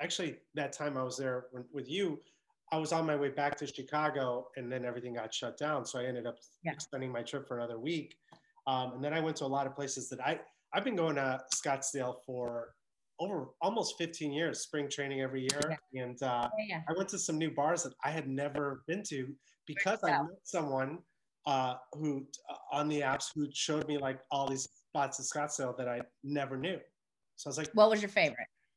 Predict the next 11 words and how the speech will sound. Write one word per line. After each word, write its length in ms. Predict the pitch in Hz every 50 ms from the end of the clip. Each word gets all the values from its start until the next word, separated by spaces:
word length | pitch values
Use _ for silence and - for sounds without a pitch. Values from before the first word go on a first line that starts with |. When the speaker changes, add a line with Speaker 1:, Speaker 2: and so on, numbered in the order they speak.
| _ _ _ _ _ _ _ _ _ _ _ _ -
Speaker 1:
Oh 240 | 151 156 151 135 131
man, 240 | 156 156 147 151 147 -
I 60 | 160
went 240 | 165 175 190 190 185
to 140 | - 202 180
where 240 | 165 160 156 156 151
the, 240 | 147 147 143 139
uh, 280 | 135 127 123 120 120 123 - - - _ _ _ _ _ _ _ _ _ _ -
where 200 | 143 143 143 135
the, 300 | 135 143 143 135 135 131
uh, 260 | 127 123 120 120 120